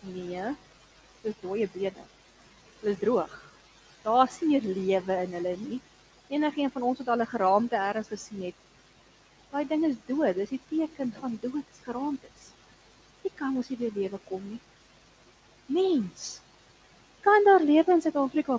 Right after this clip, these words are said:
kom? Is daar hoop vir ons land?" Ons voel baie keer dieselfde en sê, "Nee, daar is nie hoop nie. Kyk hoe lyk dit. Ons sien net dood, ons sien net vernietiging, ons sien net wanhoop."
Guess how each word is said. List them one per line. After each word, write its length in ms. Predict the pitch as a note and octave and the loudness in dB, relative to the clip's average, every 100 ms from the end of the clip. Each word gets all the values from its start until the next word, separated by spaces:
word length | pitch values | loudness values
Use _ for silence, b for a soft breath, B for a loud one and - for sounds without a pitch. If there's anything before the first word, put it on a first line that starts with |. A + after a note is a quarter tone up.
| - | -4
kom? 200 | F#3 F3 - - - - - - - | -12 -12 -16 -20 -20 -20 -20 -20 -6
Is 100 | F4 | -4
daar 140 | - E4+ | 2 4
hoop 240 | C4+ F4+ - | 4 2 2
vir 100 | G4 | 0
ons 220 | F4 D4 | 2 -2
land?" 300 | G#3+ F#3+ E3+ - - - - - - - - - - - - - | -6 -10 -14 -20 -20 -20 -20 -20 -20 -20 -20 -20 -20 -20 -20 -10
Ons 180 | - D4+ | -4 0
voel 140 | - F4 | 4 6
baie 220 | D#4+ D#4+ | 6 4
keer 160 | E4 D#4+ | 2 -2
dieselfde 340 | - D#4 D#4 | 2 2 2
en 60 | D4+ | 0
sê, 220 | E4+ E4+ - | 0 -4 -4
"Nee, 560 | C4 B3 B3 B3 C4+ D4+ - - - - | -2 0 2 0 -2 -4 -14 -20 -20 -12
daar 120 | F4+ E4+ | -2 0
is 100 | F4 | 2
nie 120 | D#4 | 2
hoop 280 | G3+ - - | 2 -2 -2
nie. 180 | D4 - - - - - - - - - | -2 -2 -12 -20 -20 -20 -20 -20 -20 -4
Kyk 180 | F#4+ F#4 | -2 2
hoe 120 | F#4+ | 2
lyk 300 | F4 F4+ - | 2 0 -2
dit. 180 | A#3 E3+ - - - - - - - | -6 -6 -12 -20 -20 -20 -20 -20 -10
Ons 300 | - E4 - | -4 -2 0
sien 180 | - F4+ | 0 2
net 260 | F#4 C#4+ G3 | 2 0 0
dood, 260 | C4+ C#4 | 6 6
ons 220 | C4+ C#4 - | 6 -4 -2
sien 100 | F4+ | -2
net 120 | - | -2
vernietiging, 600 | E4 C#4 C#4 D#4 - B3 | 0 2 2 -2 -4 -4
ons 200 | B3 - | -4 -4
sien 180 | E4 E4+ | -2 -2
net 100 | G#3+ | -2
wanhoop." 420 | B3 C#4 B3+ G3 | -2 0 2 -2